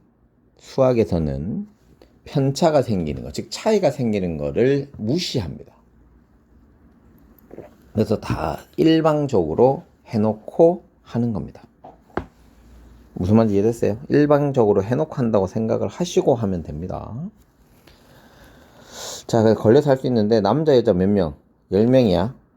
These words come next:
열 명이야. 자, 이거 왜 준다고 그랬어? 미지수가 이런 거 나오고 미지수가 한 개로 만들려고 하는 거야. 열 명 이런 거는 뭐 다리가 몇 개 이런 거 미지수가 한 개로 만들려고 한다고 그랬다, 쌤이.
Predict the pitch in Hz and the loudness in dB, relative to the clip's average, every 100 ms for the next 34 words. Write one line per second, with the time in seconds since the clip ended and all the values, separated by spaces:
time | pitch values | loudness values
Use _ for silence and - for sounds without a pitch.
0 | _ - _ _ _ _ _ _ - 101 | _ -20 _ _ _ _ _ _ 2 4
1 | 120 131 117 95 - 101 - 147 170 117 | 6 6 4 2 -2 -8 -4 2 4 6
2 | 107 120 107 73 64 - - _ _ _ | 4 2 0 0 -4 -14 -20 _ _ _
3 | 87 107 120 120 104 104 123 127 98 67 | -4 -2 -2 -4 0 2 4 4 2 0
4 | 73 92 120 123 - 123 - 254 262 143 | -4 -4 -4 -6 -6 -4 0 0 2 2
5 | 71 73 87 69 69 76 67 - 123 - | 0 0 0 0 -4 -8 -10 -12 -14 -16
6 | _ _ - _ _ _ _ - - _ | _ _ -20 _ _ _ _ -20 -20 _
7 | _ _ - - _ - 95 104 113 120 | _ _ -16 -16 _ -2 2 4 4 4
8 | 117 85 80 71 76 - - - 117 87 | 2 0 -2 -6 -8 -10 -6 0 0 0
9 | - - 87 - 76 101 - - 185 196 | -2 0 0 0 -4 -6 -8 -4 0 2
10 | 101 71 65 73 78 67 58 - - - | 2 -2 -6 -8 -6 -8 -10 -14 -18 -14
11 | - - | -14 -14